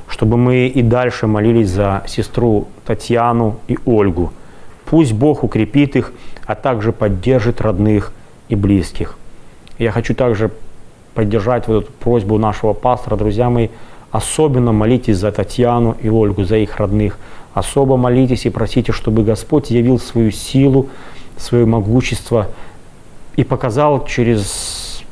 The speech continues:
это исцеление, через их восстановление – свою силу и тем самым укрепил каждого из нас, всю нашу церковь. Мы очень нуждаемся в этом ответе и от Бога, и, конечно же,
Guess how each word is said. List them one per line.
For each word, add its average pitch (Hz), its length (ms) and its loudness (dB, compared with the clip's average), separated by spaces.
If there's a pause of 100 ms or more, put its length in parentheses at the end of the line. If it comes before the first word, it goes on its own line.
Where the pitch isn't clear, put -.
(180)
это 117 260 0
исцеление, 127 800 2 (340)
через - 600 -2 (300)
их 117 340 0
восстановление – 120 1120 2 (720)
свою 127 380 2
силу 139 500 4
и 120 220 0 (200)
тем 131 200 0
самым 135 300 2
укрепил 120 360 0
каждого 104 380 2
из 95 100 2
нас, 95 240 2
всю - 300 -2
нашу 127 240 0
церковь. - 420 -2
Мы 123 100 0
очень 123 240 0
нуждаемся 113 600 0 (320)
в - 40 2
этом 104 220 2
ответе 110 500 0 (500)
и 104 300 -2
от 110 100 0
Бога, 104 360 2
и, 98 220 0
конечно 113 400 -2
же, 98 160 -2